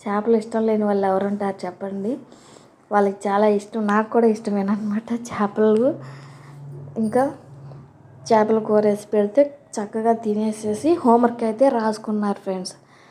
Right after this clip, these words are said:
ఇంకా సండే కదా, వర్క్ ఉంది కానీ రాసుకుంటున్నాడు. ఇంకా సాయంత్రం అయితే కొంచెం పని ఉంది, ఇంక అందుకని బయటికి సండే మార్కెట్కి అయితే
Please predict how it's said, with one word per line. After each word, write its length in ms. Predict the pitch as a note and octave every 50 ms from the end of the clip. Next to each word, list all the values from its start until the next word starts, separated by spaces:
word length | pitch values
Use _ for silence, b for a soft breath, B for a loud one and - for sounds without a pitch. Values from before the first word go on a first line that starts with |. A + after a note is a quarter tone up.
| b b b b b b
ఇంకా 220 | G3+ G3 G#3+ A3
సండే 420 | G#3+ G#3+ A3 G3+ G3+ G#3+ A3 A#3 A3+
కదా, 220 | G#3+ G#3+ G#3+ G#3
వర్క్ 380 | G#3+ G#3 G3 G3 G3+ - - A3+
ఉంది 240 | G#3+ G#3 G#3 G3+
కానీ 200 | G3+ G#3 G#3+ A#3+
రాసుకుంటున్నాడు. 1000 | B3+ A#3 G#3 G3 G3+ G3+ - - G#3 G#3 G3 G3 G3 F#3 F#3 F#3 F#3 F3+ A3+ D#4 - B B B B B B B B
ఇంకా 180 | A3+ A3+ A#3 A3+
సాయంత్రం 640 | A3+ A#3 A#3 A3+ A3+ A#3 A#3+ A#3 A#3 B3 B3 A#3+ A#3
అయితే 280 | A3+ A3 A3 C4 C4+
కొంచెం 380 | C4+ - A#3+ A3+ A3+ A3 G#3+ G#3+
పని 260 | G#3+ G#3+ G#3+ G#3+ A3
ఉంది, 240 | A3+ A3 G#3+ A3 A#3+
ఇంక 160 | D4+ C4 A3
అందుకని 340 | G#3+ G#3 G#3+ G#3 A3 A#3 A#3+
బయటికి 440 | G#3+ G#3+ G#3 G3+ G#3+ G#3+ - - A#3+
సండే 320 | - A3+ G#3 G#3 G#3+ A3+
మార్కెట్కి 580 | A3+ A3 G#3+ G#3+ G#3 G#3+ G#3 G3+ G3+ - - G#3
అయితే 340 | G3+ G3+ - C4 D#4 -